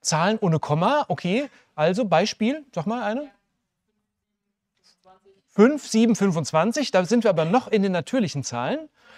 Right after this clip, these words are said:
Speaker 1: Wenn wir die ganzen Zahlen betrachten, kommen noch welche hinzu. Gespenst des Kommunismus. <laughs>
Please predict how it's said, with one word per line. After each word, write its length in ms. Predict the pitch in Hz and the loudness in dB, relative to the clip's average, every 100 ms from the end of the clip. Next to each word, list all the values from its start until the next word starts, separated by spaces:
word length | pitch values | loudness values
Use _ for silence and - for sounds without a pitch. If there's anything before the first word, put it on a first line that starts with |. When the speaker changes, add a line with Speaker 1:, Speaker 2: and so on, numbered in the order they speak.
| _ | _
Speaker 1:
Wenn 140 | 175 180 | -2 0
wir 80 | |
die 100 | 175 | 0
ganzen 340 | 170 185 262 262 | 0 -2 0 -2
Zahlen 300 | 240 233 233 | 0 0 0
betrachten, 580 | 202 - 226 - 294 277 | -2 -4 -6 -4 -10 -6
kommen 220 | 208 196 | -4 -2
noch 220 | 190 - | -4 -4
welche 240 | 175 156 | -4 -4
hinzu. 760 | 143 135 123 - 170 175 277 294 - _ _ _ _ _ _ _ _ _ _ _ _ _ _ _ _ _ _ _ _ _ _ _ _ _ _ _ _ | -4 -4 -6 -8 -4 -2 -2 -6 -14 _ _ _ _ _ _ _ _ _ _ _ _ _ _ _ _ _ _ _ _ _ _ _ _ _ _ _ _
Gespenst 540 | - 190 - 208 240 214 | 0 0 4 4 4 0
des 100 | - | -2
Kommunismus. 720 | 202 202 220 - 277 320 - | 2 4 2 0 -2 -2 -6
<laughs> 40 | - | -8